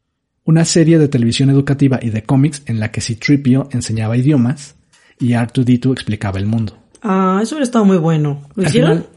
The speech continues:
Speaker 1: al final el proyecto no se realizó.
Speaker 2: Chale,
Speaker 1: Pero
Speaker 2: hubiera
Speaker 1: Jock,
Speaker 2: estado bien chido.
Speaker 1: Jock tomó estos elementos de explicación para hacer su propio producto.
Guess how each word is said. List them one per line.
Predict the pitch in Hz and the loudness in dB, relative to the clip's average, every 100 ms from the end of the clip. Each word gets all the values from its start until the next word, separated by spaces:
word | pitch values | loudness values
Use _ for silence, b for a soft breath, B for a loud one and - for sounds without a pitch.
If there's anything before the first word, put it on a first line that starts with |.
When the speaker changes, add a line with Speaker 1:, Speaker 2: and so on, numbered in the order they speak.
| _ | _
Speaker 1:
al | 147 | -4
final | 143 151 | 0 2
el | 170 | 2
proyecto | 165 147 147 | 2 2 2
no | 151 147 | 0 2
se | 160 | 2
realizó. | 120 110 123 120 | 0 -2 -4 -6
Speaker 2:
Chale, | - - - - 165 151 147 | -10 -10 -10 -8 -6 -6 -6
Speaker 1:
Pero | - 135 | -2 2
Speaker 2:
hubiera | - | 4
Speaker 1:
Jock, | 156 | 2
Speaker 2:
estado | 214 | 2
bien | 185 165 | -2 -2
chido. | 190 - - - | -2 -4 -10 -2
Speaker 1:
Jock | 135 156 | 0 0
tomó | - 165 160 | 2 4 4
estos | 160 165 160 | 2 0 2
elementos | 156 156 147 151 | 4 4 2 2
de | 143 | 0
explicación | 135 - 120 156 - 139 151 | 0 -4 -4 -2 0 0 0
para | 131 104 | -4 -4
hacer | - 110 | -6 -6
su | 107 | -6
propio | 101 92 98 | -8 -10 -8
producto. | 107 117 - - | -6 -6 -8 -20